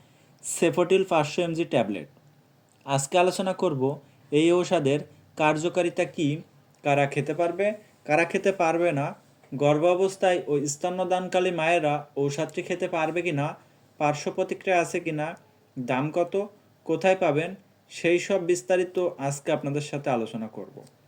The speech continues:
সেফোটিল পাঁচশো এমজি ট্যাবলেটের প্রস্তুতকারক কোম্পানি বাংলাদেশের স্বনামধন্য কোম্পানি স্কয়ার ফার্মাসিউটিক্যালস লিমিটেড, আর এর জেনেরিক নাম সেফুরক্সিম।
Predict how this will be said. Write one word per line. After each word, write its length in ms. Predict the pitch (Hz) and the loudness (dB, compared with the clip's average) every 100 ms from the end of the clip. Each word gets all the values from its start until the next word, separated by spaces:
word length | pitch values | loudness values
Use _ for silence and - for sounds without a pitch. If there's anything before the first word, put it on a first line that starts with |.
| _ _ _ _ _ _ _ _ _ _ - _ _ | _ _ _ _ _ _ _ _ _ _ -20 _ _
সেফোটিল 580 | - - 180 180 202 220 220 | -16 -2 0 0 0 2 2
পাঁচশো 280 | 185 180 - | 0 0 -2
এমজি 260 | 190 185 185 190 _ - | -4 0 -2 -2 _ -4
ট্যাবলেটের 500 | 175 160 170 143 135 147 | -2 2 0 2 0 0
প্রস্তুতকারক 640 | 156 147 147 175 - 180 175 | -2 -4 -2 -4 0 0 0
কোম্পানি 380 | 165 147 147 120 143 - _ _ - | -2 -2 0 0 -2 -8 _ _ -4
বাংলাদেশের 680 | 127 151 165 170 165 - - | 0 2 2 0 -2 -4 -4
স্বনামধন্য 500 | 175 175 170 185 190 190 | -2 -2 -2 -2 -2 -4
কোম্পানি 360 | 180 160 131 151 - _ _ - | -2 0 -2 -4 -10 _ _ -6
স্কয়ার 500 | 180 - 202 190 190 - | -6 -2 4 6 6 2
ফার্মাসিউটিক্যালস 800 | 170 165 151 175 175 175 147 - | -2 -2 -6 -6 -6 -2 -2 -2
লিমিটেড, 340 | 127 117 110 98 _ _ _ _ _ - | -6 -6 -8 -14 _ _ _ _ _ 0
আর 200 | 151 151 160 | 2 4 2
এর 80 | 143 | 2
জেনেরিক 420 | 147 165 180 190 | 0 0 0 0
নাম 180 | 196 202 226 - _ _ _ _ - - - _ | 0 -4 -4 -12 _ _ _ _ -20 -20 -20 _
সেফুরক্সিম। 760 | - - 170 180 160 123 113 | -12 0 0 4 4 4 -2